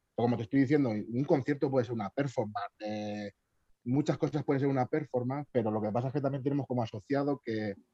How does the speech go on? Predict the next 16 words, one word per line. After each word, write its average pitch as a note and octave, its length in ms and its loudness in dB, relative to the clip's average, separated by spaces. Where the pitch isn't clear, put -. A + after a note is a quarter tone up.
ahora C3 240 4
performance C#3+ 600 0
es B2+ 200 -2
ir C3+ 100 0
a C3+ 80 2
un C3+ 100 2
sitio D3+ 400 2
donde A#2 260 0
alguien B2+ 460 0
se C3+ 140 -2
desnuda, C#3+ 500 0
se A#2 140 -4
pinta B2 320 -2
el B2 100 2
cuerpo, C#3 440 -2
grita, B2 720 2